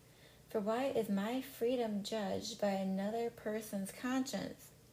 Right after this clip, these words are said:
If I partake with thanks, why am I slandered because of something I give thanks for?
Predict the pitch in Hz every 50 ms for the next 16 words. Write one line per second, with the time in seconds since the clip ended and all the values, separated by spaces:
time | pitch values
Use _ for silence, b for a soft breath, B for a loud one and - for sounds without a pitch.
0 | - - - - - - - - - - - - - - - - - - - -
1 | - - B B B B B B B B B B B B B - 214 208 - -
2 | 240 254 262 - 269 233 226 - - 240 233 - - 196 196 - 240 254 254 220
3 | 202 208 208 - - - 214 208 226 254 285 269 233 226 233 262 277 - - -
4 | - - 247 269 277 285 - - 220 190 - - - 226 233 233 B B B B
5 | B B B B B B - 247 240 240 - 254 254 254 254 240 233 240 - 269
6 | 262 254 - 233 226 - - 220 233 247 247 240 226 226 226 226 226 226 254 -
7 | - - 208 202 196 190 - -